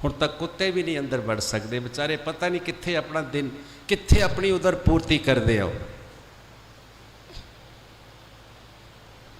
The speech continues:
ਇਸ ਕਰਕੇ ਮੈਂ ਕਿਹਾ, "ਤੂੰ ਹੁਣ ਇਸ ਤਰ੍ਹਾਂ ਕਰਨਾ ਕਿ ਸੰਕਟ ਹੀ ਸੰਕਟ ਹੈ।"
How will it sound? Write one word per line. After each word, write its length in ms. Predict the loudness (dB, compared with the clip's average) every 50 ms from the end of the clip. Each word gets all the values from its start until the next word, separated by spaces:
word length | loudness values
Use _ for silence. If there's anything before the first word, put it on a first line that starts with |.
| -20 -20 -20 -20 -20 -20 -20 -20 -20 -20 -20 -18 -12 -6
ਇਸ 160 | -4 -4 -2
ਕਰਕੇ 680 | 2 4 4 4 6 6 6 6 6 4 0 -4 -10 -12 -14 -16 -18 -18 -20 -20 -20 -20 -20 -20 -20 -20 -20 -20 -20 -20 -20 -20 -20 -20 -20 -20 -20 -20 -20 -20 -20 -20 -20 -20 -14 -4 2
ਮੈਂ 100 | 2 4
ਕਿਹਾ, 180 | 4 4 2 2
"ਤੂੰ 200 | 2 2 0 0
ਹੁਣ 180 | 2 4 4
ਇਸ 140 | 4 4 4
ਤਰ੍ਹਾਂ 220 | 4 4 4 4 6
ਕਰਨਾ 340 | 4 2 2 4 2 0
ਕਿ 200 | 0 0 -4 -4 -6 -6 -10 -8
ਸੰਕਟ 640 | -6 0 4 4 6 4 4 4 2 2 2 2
ਹੀ 200 | 0 0 0 0
ਸੰਕਟ 460 | 0 0 0 -2 -2 -2 -2 -2 -2
ਹੈ।" 300 | -2 -2 0 -2 -2 -6